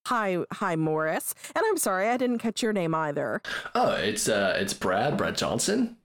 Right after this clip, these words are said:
Speaker 2: Sticks out a hand.
Speaker 1: Brad, as she shakes
Speaker 2: Big
Speaker 1: it.
Speaker 2: warm handshake.
Speaker 1: It's a little bit clammy.
Speaker 2: That's fine. He doesn't wipe it off or anything. He's very chill about it.
Speaker 1: Nice, nice. I mean, it's not, like, dripping or anything, but nerves.
Speaker 2: Sure.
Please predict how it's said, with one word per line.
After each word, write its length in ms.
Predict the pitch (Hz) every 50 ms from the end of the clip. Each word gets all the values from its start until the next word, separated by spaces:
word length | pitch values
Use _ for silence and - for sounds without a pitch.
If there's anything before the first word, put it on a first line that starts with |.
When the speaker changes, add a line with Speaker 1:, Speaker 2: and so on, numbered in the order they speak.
| _ _
Speaker 2:
Sticks 280 | - - - 104 - -
out 80 | 92 92
a 60 | 90
hand. 460 | 101 110 110 110 110 113 113 113 - - _ _ _ _ _
Speaker 1:
Brad, 440 | _ 185 170 165 156 156 165 160 185
as 160 | 185 185 170
she 180 | - - 180 175
shakes 300 | - - - 180 135 - - 101
Speaker 2:
Big 80 | 104
Speaker 1:
it. 80 | 104 98
Speaker 2:
warm 140 | 101 98 95
handshake. 540 | 95 87 82 76 - - 73 67 - - -
Speaker 1:
It's 120 | - -
a 40 | 202
little 480 | 185 185 190 190 190 196 196 190 190 190
bit 240 | 185 214 220 - _
clammy. 540 | - - 196 151 135 139 147 151 151 156 -
Speaker 2:
That's 260 | - - 147 - -
fine. 260 | - - 113 131 123 117
He 100 | - 117
doesn't 260 | 104 101 101 107 117
wipe 220 | 113 113 117 120 156
it 60 | 139
off 200 | 131 123 113 -
or 60 | 127
anything. 320 | 117 117 117 120 120 113
He's 140 | 101 95 90
very 200 | - - 82 82
chill 220 | - - - - -
about 220 | - - - -
it. 180 | 95 92 - - _ _
Speaker 1:
Nice, 500 | - 185 165 156 147 180 - - - -
nice. 300 | - 131 - - - - - _ _ _ _ _ _ -
I 40 | 247
mean, 100 | 262 262
it's 100 | 262 -
not, 100 | - 147
like, 160 | 160 156 - _ _ _ _ _ _ _ _ _ _
dripping 540 | - 180 160 165 160 - _ 123 82 - 113
or 140 | 123 90 95
anything, 400 | 67 - 147 - - - - - _ _ 160 _
but 200 | - - - - _ _ _ _ _ _ _ _ _ _ _ -
nerves. 320 | 220 214 - 147 - -
Speaker 2:
Sure. 140 | - 359